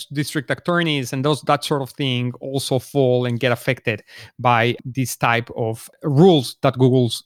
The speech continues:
uh, sometimes puts, right? Um, so that's one of the things that we've seen. Another thing here is that we're getting very close to the update, if you may, one of the biggest updates that we're looking at in twenty twenty-one from Google,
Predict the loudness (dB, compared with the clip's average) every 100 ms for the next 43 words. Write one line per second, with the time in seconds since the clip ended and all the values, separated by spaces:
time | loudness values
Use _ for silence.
0 | -2 0 2 0 -4 -6 -8 -10 -16 -20
1 | -20 _ 0 0 -2 -18 -20 -18 -14 -2
2 | 2 2 2 0 0 4 6 6 4 0
3 | 0 2 0 -4 -12 -4 2 4 4 4
4 | 4 2 -4 _ -6 -4 -6 -4 -4 -6
5 | -12 -10 -8 -6 -4 0 0 -2 -8 _
6 | -2 2 4 2 2 -2 0 0 0 2
7 | 0 -2 -2 -2 0 2 0 0 0 2
8 | 2 0 0 2 2 0 -8 -18 _ 0
9 | 2 4 2 2 -2 -8 _ _ 0 2
10 | 4 4 2 0 0 2 0 0 -2 -4
11 | -2 -2 -4 -4 -4 -4 2 2 2 0
12 | -2 0 0 0 0 0 -2 -2 -2 0
13 | 0 0 -2 0 0 2 0